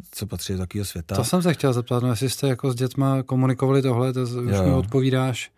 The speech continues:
Speaker 1: Hmm.
Speaker 2: A že jste v tom měli jasno s Pavlou od začátku,
Speaker 1: Jo, jo.
Speaker 2: a že vlastně kampaní a, a, a jejím jakýmkoliv výsledkem
Speaker 1: Hmm.
Speaker 2: a vaše, vaše kariéra v politickém
Speaker 1: Hmm.
Speaker 2: marketingu a v politice končí, bylo to
Speaker 1: Hmm.
Speaker 2: tak? Že jste
Speaker 1: Tak
Speaker 2: si to na začátku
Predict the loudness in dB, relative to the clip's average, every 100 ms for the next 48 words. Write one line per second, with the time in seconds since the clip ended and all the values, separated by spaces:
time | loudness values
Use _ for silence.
0 | _ _ -4 -2 -2 0 0 2 2 4
1 | 4 6 4 4 0 -4 -2 -2 0 0
2 | 0 0 0 0 -2 -2 -2 -2 -2 -2
3 | 0 -2 -2 -2 -2 -2 -2 0 0 0
4 | 2 2 2 2 4 6 6 4 0 -2
5 | 0 0 -2 -2 0 -2 -2 2 4 4
6 | 4 2 0 2 2 2 0 -2 -2 0
7 | 2 4 2 0 0 -2 -2 -2 -4 -4
8 | -4 -4 0 0 2 0 -2 -4 -2 -2
9 | 0 -2 -4 -2 0 2 2 0 -2 -4
10 | -2 -4 -2 -4 -2 -6 -4 -2 0 -2
11 | -4 -4 -4 -4 -6 -4 -4 -4 -4 -4
12 | -6 -4 -2 -4 -8 _ _ -20 -20 -20
13 | _ -2 0 0 0 0 0 0 0 -2
14 | -2 -4 -4 -6